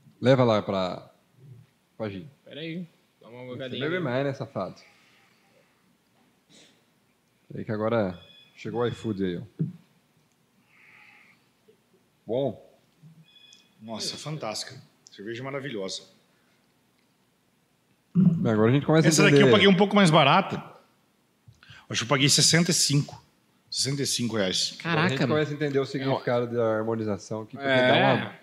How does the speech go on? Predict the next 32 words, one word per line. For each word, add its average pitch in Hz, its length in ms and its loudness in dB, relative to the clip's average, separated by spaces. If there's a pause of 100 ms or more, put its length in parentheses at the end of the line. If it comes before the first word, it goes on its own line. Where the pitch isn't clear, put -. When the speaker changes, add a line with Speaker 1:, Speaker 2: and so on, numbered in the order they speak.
(360)
Speaker 1:
diferença 113 520 -2
boa 107 320 2
do 101 160 -4
gosto, 101 500 0
tudo. 98 680 -6
Speaker 3:
Sim. 104 380 0
Speaker 1:
Misturando 107 560 -2
as 95 140 0
duas 98 260 -4
coisas. 107 640 -2
Speaker 2:
Uma 175 160 -2
coisa, 185 340 4
Speaker 3:
Sim. 175 60 -2
Speaker 2:
uma 156 120 2
coisa 165 260 2
você 160 220 -2
tava 151 300 -10 (240)
completamente 165 720 -8
com 165 120 -10
razão, 131 460 -8 (600)
que 151 100 -8
é 131 60 0
a 131 60 0
questão 139 540 -4
de 139 120 -6
que 127 540 -2
eu 117 160 -2
nunca 127 240 -4
tinha 151 120 -4
bebido 147 220 -2
cerveja, 131 600 0
né? 127 220 -6